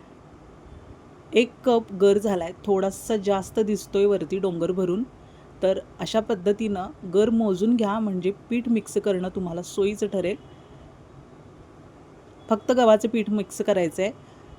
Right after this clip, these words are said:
चाळून घेतलेलं एक कप गव्हाचं पीठ मिक्स केलंय मी. आता किती पीठ लागणार आहे ते पुढे मी तुम्हाला सांगणार आहे, पण हे एक कप पीठ या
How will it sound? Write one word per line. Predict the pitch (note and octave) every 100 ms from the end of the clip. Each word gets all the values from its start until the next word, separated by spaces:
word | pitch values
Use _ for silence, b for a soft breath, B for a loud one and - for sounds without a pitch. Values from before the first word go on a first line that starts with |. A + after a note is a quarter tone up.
| - -
चाळून | F#3+ G3 A#3
घेतलेलं | A#3+ A3+ G3 F3+ D#3+ - - G3+
एक | A#3 - -
कप | G3 G#3
गव्हाचं | G3 G3 F3 D#3+ A3 - A#3
पीठ | A3 A3+
मिक्स | G#3 - F#3+
केलंय | F3+ D#3 C#3
मी. | C#3 C#3 - - - - - - - - - - - - - - - - - - - - -
आता | F#3+ A3+
किती | - - C#4
पीठ | C#4 B3+
लागणार | B3+ G#3+ G#3+
आहे | G3+ F3+ - - - - -
ते | A3
पुढे | A3 A3 A3
मी | A#3+
तुम्हाला | A#3 A3
सांगणार | A3 G#3+ F#3+ G3+
आहे, | F#3+ B3 B B B - -
पण | G3+
हे | G#3+ G#3 A#3 -
एक | A3 - -
कप | A#3+ -
पीठ | A#3 G#3+ A3
या | G3